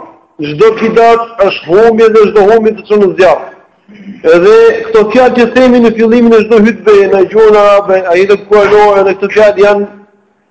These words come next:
hyrje që ka pas bërë profeti sallallahu alaihi wasallam në çdo hutbe që mbante. Edhe në çdo hutbe thoshte: "Çdo bidat është humbje dhe çdo humbje të çon në zjarr." Edhe bidat quhen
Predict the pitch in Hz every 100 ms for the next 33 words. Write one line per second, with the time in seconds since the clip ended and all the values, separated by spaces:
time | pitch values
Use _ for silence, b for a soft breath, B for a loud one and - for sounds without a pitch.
0 | _ _ _ 202 240 240 240 226 226 214
1 | 208 202 170 220 233 220 214 233 220 220
2 | 220 214 214 220 220 208 208 226 226 214
3 | 202 226 190 226 214 226 220 196 185 156
4 | - 131 - - _ _ _ _ _ _
5 | _ 170 175 202 208 202 175 226 214 226
6 | 233 220 240 247 - 254 269 269 - -
7 | _ _ _ b b 147 143 214 214 214
8 | 170 254 262 240 - 202 262 247 254 247
9 | 208 220 214 254 247 220 220 240 214 180
10 | 196 151 - - _ _ _ _ _ _
11 | _ - 170 208 208 208 226 262 - 269
12 | 247 262